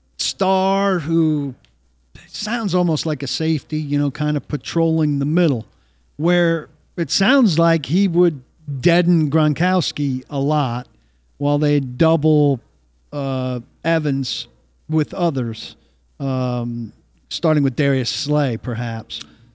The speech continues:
Um, so, uh, if they start out that way, it'd be interesting to see how that works. Sounds like it maybe is what they did in the, in the early season game. Um,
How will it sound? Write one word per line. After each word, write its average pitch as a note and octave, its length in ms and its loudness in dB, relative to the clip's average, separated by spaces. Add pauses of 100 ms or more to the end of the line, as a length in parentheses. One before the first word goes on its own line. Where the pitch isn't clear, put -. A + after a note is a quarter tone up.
(180)
Um, C3 540 -2 (200)
so, D#3+ 420 2
uh, E3+ 160 -8
if F3+ 180 0
they F3+ 120 2
start G#3 300 2
out G3 180 2
that D#3 140 2
way, D3+ 100 2
it'd D3 80 0
be D3+ 120 2
interesting D3 380 -4
to C3 80 -2
see C#3 460 -2
how D3 180 -4
that C3 220 -6
works. C#3+ 420 -2
Sounds D#3+ 360 -4
like C#3 220 -2
it C3 100 -6
maybe C#3+ 300 0
is B2 180 -2
what C3 180 -2
they C3 100 -2
did B2+ 380 -2 (460)
in C3+ 120 -2
the, B2+ 300 -2
in C3+ 120 -2
the C3 100 0
early D3 320 2
season C3+ 440 -4
game. A2 440 -6 (540)
Um, A#2+ 520 -6